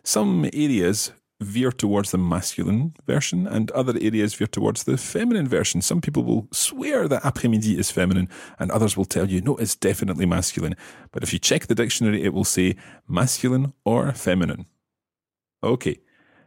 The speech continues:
Now, Anna, I'm going to set you a little challenge. Next week is lesson sixty, the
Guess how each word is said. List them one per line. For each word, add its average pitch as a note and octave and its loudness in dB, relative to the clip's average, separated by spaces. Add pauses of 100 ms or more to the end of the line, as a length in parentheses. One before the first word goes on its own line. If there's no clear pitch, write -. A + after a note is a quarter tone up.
Now, G#2 2
Anna, - 0
I'm F3 2
going G#3+ 2
to F3+ 2
set D3 0
you C3 2
a B2 2
little F#2 0
challenge. E2 0
Next - 0
week - -2
is B2 2
lesson F2 0
sixty, - 0
the - -2